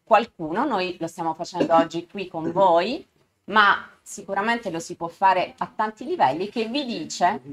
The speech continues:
che cosa, ad esempio, fa un biotecnologo, come si può diventare biotecnologi, come si può diventare biologi, come si può diventare biochimici. E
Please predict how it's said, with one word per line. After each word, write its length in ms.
che 240
cosa, 640
ad 160
esempio, 480
fa 320
un 140
biotecnologo, 960
come 380
si 120
può 260
diventare 520
biotecnologi, 760
come 240
si 140
può 160
diventare 500
biologi, 720
come 240
si 120
può 120
diventare 440
biochimici. 840
E 360